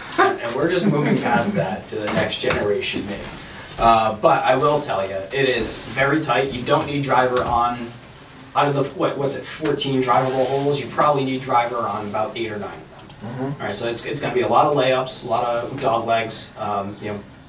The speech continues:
Speaker 1: hybrids, woods, the whole nine. Irons players are going to excel this week.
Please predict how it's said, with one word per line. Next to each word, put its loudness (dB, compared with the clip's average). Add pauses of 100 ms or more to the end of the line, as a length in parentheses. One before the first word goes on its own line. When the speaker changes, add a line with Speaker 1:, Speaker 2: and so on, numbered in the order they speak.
(140)
Speaker 1:
hybrids, 0
woods, -4
the -8
whole -4
nine. -2 (1400)
Irons 6
players 0
are -6
going -4
to -10 (200)
excel -6
this -12
week. -14